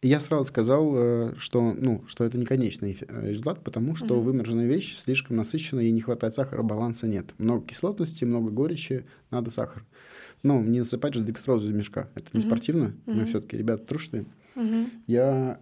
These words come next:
Speaker 1: как раз, у меня было несколько канистр, как канистр? <laughs> Несколько бочек, э, ну, у меня просто небольшие бочки из шестьдесят пять, э, я так сказал, почему-то странно.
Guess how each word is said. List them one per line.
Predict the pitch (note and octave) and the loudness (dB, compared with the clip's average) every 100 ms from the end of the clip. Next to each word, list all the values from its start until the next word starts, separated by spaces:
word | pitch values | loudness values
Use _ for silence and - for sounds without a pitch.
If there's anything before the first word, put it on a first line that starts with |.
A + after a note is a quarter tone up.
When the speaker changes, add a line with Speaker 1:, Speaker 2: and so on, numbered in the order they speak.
| - | -8
Speaker 1:
как | - A#2+ | -4 0
раз, | B2+ C3 | 0 2
у | A2+ | 2
меня | A#2 | 2
было | A2 A2 A2+ | 2 2 2
несколько | A2+ - - A2+ G#2+ | 0 -4 -6 -4 -2
канистр, | A#2 A#2 A#2 A2+ A2 - _ _ _ _ _ _ - G2+ | 0 0 -2 -6 -6 -14 _ _ _ _ _ _ -10 -6
как | - - | -6 -6
канистр? | - F#2 - - - - - - - - - - - | -6 -4 -4 -4 -6 -4 -2 -4 -6 -12 -18 -20 -12
<laughs> | - F3+ - - - B2 - | -8 -8 -10 -16 -12 -12 -6
Несколько | B2 B2+ B2+ - A2+ | -2 -2 -4 -8 -2
бочек, | A2+ A#2+ - - | 0 -2 -6 -12
э, | G#2+ G#2 C3 | -8 -6 -2
ну, | C3 | 0
у | |
меня | A2+ | 0
просто | G#2 G2+ - | -4 -6 -4
небольшие | A2 G#2+ - G#2 | -2 -2 -2 -4
бочки | G2 - F#2+ | -4 -6 -10
из | |
шестьдесят | - G#2 F#2+ | -6 -6 0
пять, | C3+ C3+ - - - | 0 0 -8 -16 -14
э, | G2 F#2+ F#2+ | -12 -10 -6
я | G#2 | -6
так | - G#2 | -6 -10
сказал, | - G#2 | -8 -8
почему-то | G2+ - G#2+ - | -8 -8 -10 -8
странно. | - A2 G#2 | -6 -6 -6